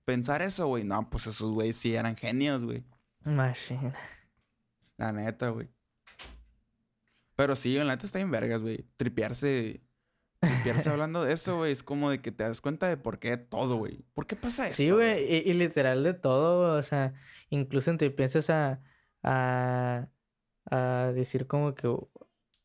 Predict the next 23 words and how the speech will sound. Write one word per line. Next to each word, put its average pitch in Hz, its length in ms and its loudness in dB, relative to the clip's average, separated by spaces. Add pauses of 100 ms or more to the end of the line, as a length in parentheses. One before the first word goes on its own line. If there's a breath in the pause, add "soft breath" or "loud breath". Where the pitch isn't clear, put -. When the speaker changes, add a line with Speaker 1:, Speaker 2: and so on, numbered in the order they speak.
(140)
Speaker 2:
como 135 240 0
que, 127 140 -2
güey, 147 380 2
seríamos 135 500 2
los 143 240 0
únicos 143 400 0
que, 139 360 0
que - 100 -6
existen, 170 600 0
a, - 40 -4
a 131 200 0
lo 127 80 0
que - 100 -6
me - 40 0
refiero 127 200 0
a - 20 4
los 139 180 -2
humanos, 139 440 0
eso. 139 140 0
Speaker 1:
Simón. 107 600 0
Speaker 2:
No 131 120 4
habrá 139 240 6
vidas 156 340 4